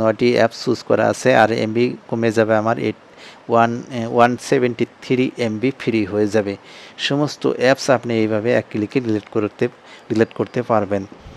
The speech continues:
তো এখান থেকে যদি সমস্ত অ্যাপস আপনি ডিলিট করে দেন তাহলে আপনার ডিভাইসটি আর কখনো গরম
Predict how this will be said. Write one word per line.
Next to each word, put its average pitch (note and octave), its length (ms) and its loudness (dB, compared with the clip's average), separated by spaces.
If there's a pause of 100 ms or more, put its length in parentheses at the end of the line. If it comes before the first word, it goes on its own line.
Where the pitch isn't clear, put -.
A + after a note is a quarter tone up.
(360)
তো - 40 -4 (120)
এখান C3+ 200 0
থেকে C#3+ 180 4
যদি C#3 120 2 (100)
সমস্ত D3 240 -2 (120)
অ্যাপস B2 280 2
আপনি B2 120 -4 (100)
ডিলিট A2+ 260 0
করে A#2 200 6
দেন C3+ 120 0 (100)
তাহলে A#2 260 4
আপনার G#2+ 240 -4
ডিভাইসটি G#2+ 380 0
আর A2 140 -2
কখনো G#2+ 260 -6 (120)
গরম A2 180 4